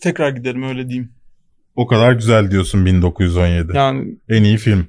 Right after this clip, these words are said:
Speaker 1: bir de
Speaker 2: diyorsun.
Speaker 1: işin saçma kısmı söyleyeyim mi?
Speaker 2: Söyle.
Speaker 1: Ya, mesela iki bin on dokuz listeleri yaptık ya, yılın en iyi
Speaker 2: Evet.
Speaker 1: filmleri. Bu filmi iki bin yirmi film olarak göreceğiz.
Speaker 2: Evet.
Speaker 1: Listelerde öyle bir saçmalık da ortaya çıkıyor.
Speaker 2: Her sene aynı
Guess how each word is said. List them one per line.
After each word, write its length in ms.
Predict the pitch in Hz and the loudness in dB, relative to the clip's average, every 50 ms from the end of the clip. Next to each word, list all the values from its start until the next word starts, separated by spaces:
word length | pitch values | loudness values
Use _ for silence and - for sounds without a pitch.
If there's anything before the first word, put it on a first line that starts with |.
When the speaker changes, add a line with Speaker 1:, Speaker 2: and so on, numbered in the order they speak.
| - - | 0 0
Speaker 1:
bir 40 | |
de 40 | 156 | 2
Speaker 2:
diyorsun. 140 | 180 208 - | 2 2 2
Speaker 1:
işin 100 | - 220 | 2 0
saçma 360 | - - 190 185 - 202 208 | 2 2 2 2 2 0 -4
kısmı 240 | - - - 208 202 | -4 -4 -4 -4 -4
söyleyeyim 340 | - 196 185 190 233 269 247 | -2 0 -2 -2 0 -2 -2
mi? 220 | 185 135 127 - - _ _ _ - | -2 -2 -4 -6 -10 _ _ _ -10
Speaker 2:
Söyle. 340 | - - 101 92 92 90 110 | -2 0 0 2 2 0 2
Speaker 1:
Ya, 100 | 143 139 | 2 2
mesela 240 | 147 156 135 160 143 | 2 2 0 0 0
iki 180 | 147 - - 160 | 0 0 0 0
bin 360 | 180 180 180 165 - - _ _ | 0 0 -2 -4 -10 -16 _ _
on 200 | - 160 160 170 | 0 2 2 2
dokuz 280 | 170 165 165 175 151 143 | 2 0 -2 -2 -4 -4
listeleri 360 | 156 147 - - 160 151 156 156 | -4 -6 -4 -4 -4 -2 0 0
yaptık 340 | 151 147 147 - - - | 0 -2 -2 -6 -12 -8
ya, 80 | 147 135 | -8 -6
yılın 200 | 131 127 123 127 | -6 -6 -6 -6
en 120 | 131 127 | -6 -6
iyi 120 | 131 127 113 | -4 -2 -2
Speaker 2:
Evet. 100 | 104 98 95 | 0 0 0
Speaker 1:
filmleri. 320 | 127 131 123 117 123 120 _ _ _ _ _ - | 0 -2 -4 -6 -8 -12 _ _ _ _ _ -4
Bu 60 | 170 | -4
filmi 300 | 170 - 180 160 160 190 | -2 0 0 2 2 0
iki 200 | 180 - - 170 | 0 -2 -2 0
bin 140 | 165 180 170 | 2 2 2
yirmi 220 | 160 165 165 165 160 | 2 0 0 -2 -2
film 220 | 156 - 147 143 | -4 -4 -4 -4
olarak 380 | 135 131 135 131 131 131 _ - | -2 -2 -2 -2 -4 -6 _ -6
göreceğiz. 680 | 143 139 131 123 143 180 202 196 - - - - - - - | -6 -6 -4 -2 -2 -2 -2 -4 -6 -12 -14 -16 -12 -6 -2
Speaker 2:
Evet. 280 | 110 104 92 82 - | -2 0 0 -2 -4
Speaker 1:
Listelerde 520 | 156 135 - - 151 139 139 139 139 156 190 | -6 -8 -6 -4 -2 0 0 0 0 0 -2
öyle 200 | 180 165 160 165 | -2 -2 -4 -6
bir 60 | 151 | -6
saçmalık 500 | - - 151 143 - 156 151 156 151 - | -4 -6 -6 -6 -6 -12 -12 -12 -12 -10
da 60 | 185 185 | -8 -8
ortaya 340 | 185 165 151 143 - 156 147 | -6 -6 -8 -8 -8 -10 -12
çıkıyor. 220 | - - - 135 | -8 0 2 2
Speaker 2:
Her 60 | 156 156 | 2 2
sene 240 | 160 - 131 110 | 2 0 2 2
aynı 380 | 107 101 98 95 95 101 98 98 | 4 2 2 0 0 -2 -4 -6